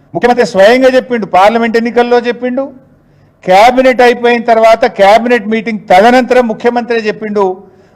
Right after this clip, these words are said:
రాష్ట్రంలో ముప్పై ఒక్క వేల కోట్లు రుణమాఫీ చేయవలసి ఉందని, నలభై ఏడు లక్షల మంది రైతులకు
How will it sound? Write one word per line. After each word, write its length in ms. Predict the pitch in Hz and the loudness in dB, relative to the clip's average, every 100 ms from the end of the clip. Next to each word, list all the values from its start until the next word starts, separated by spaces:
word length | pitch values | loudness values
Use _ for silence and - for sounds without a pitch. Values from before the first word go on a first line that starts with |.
| - | -8
రాష్ట్రంలో 760 | 143 165 226 226 233 226 214 233 | 0 2 2 0 -2 -2 0 0
ముప్పై 400 | 233 196 202 233 233 | 2 -2 -2 2 2
ఒక్క 220 | 233 233 220 | 2 0 0
వేల 380 | 208 202 254 | 2 2 2
కోట్లు 440 | 254 240 220 220 226 190 - _ _ _ _ _ _ - | 2 0 -4 -2 -6 -6 -10 _ _ _ _ _ _ -8
రుణమాఫీ 560 | 165 208 220 208 202 190 | -2 0 2 0 -2 -6
చేయవలసి 420 | 170 185 208 208 214 | -2 2 0 -2 -8
ఉందని, 320 | 208 220 240 254 - _ _ _ _ _ _ _ - | -2 -2 -4 -12 -20 _ _ _ _ _ _ _ -10
నలభై 420 | 143 185 233 233 | -2 0 2 2
ఏడు 220 | 226 226 | 2 2
లక్షల 420 | 196 180 - 254 262 | 0 -2 0 0 2
మంది 240 | 269 247 | 2 0
రైతులకు 400 | 226 220 226 190 | 0 -2 -6 -6